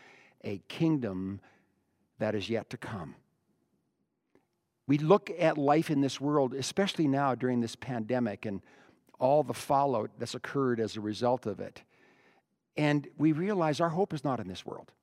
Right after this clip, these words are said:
Our hope is in the world that is yet to come. And so to the question, if people say to you, "Where's God in all of this?"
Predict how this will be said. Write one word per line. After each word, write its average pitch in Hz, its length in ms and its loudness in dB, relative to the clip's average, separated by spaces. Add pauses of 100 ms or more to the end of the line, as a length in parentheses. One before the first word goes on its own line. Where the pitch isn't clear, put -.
(580)
Our 131 140 0
hope 143 400 -2 (580)
is 117 180 -2
in 123 100 2
the 117 60 2
world 120 420 0 (460)
that 117 160 0
is 107 120 -4
yet 113 220 -2
to 175 60 -14
come. 87 440 -6 (560)
And 143 100 2
so 240 140 6
to 233 100 6
the 170 100 0
question, 104 880 0 (260)
if - 180 0
people 240 260 4
say 202 280 2
to 147 120 -4
you, 92 380 -4 (880)
"Where's 214 380 4
God 220 540 2 (460)
in 156 160 0
all 131 220 4
of 107 140 -2
this?" - 400 -12